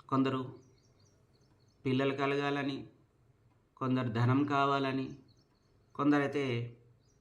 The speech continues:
పదవులు కావాలని ఇలా వస్తూ ఉంటారు. కాబట్టి నేను అందరికి అవకాశం ఇయ్యను" అని అంటారు. గురువుగారు ఇలా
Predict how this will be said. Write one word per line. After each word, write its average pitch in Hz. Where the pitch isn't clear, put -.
పదవులు 135
కావాలని 139
ఇలా 139
వస్తూ 120
ఉంటారు. -
కాబట్టి 120
నేను 120
అందరికి 131
అవకాశం 123
ఇయ్యను" 110
అని 107
అంటారు. -
గురువుగారు 151
ఇలా 127